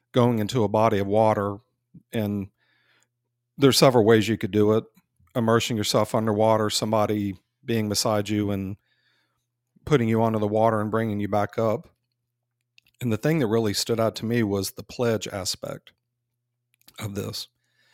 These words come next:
Because when I was, and I'm not sure if they actually had any kind of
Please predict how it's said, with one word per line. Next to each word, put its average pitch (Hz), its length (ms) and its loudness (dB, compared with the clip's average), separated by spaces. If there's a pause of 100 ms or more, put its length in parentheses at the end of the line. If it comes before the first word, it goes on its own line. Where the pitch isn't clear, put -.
(340)
Because 113 500 2
when 107 160 -2
I 131 180 4
was, 113 500 2 (920)
and 127 120 -6
I'm 139 100 -2
not 101 160 -2
sure 107 200 -2
if - 80 -8
they 113 100 -2
actually 98 300 -4
had 107 200 -2
any 98 180 -4
kind 101 260 -6
of 90 360 -12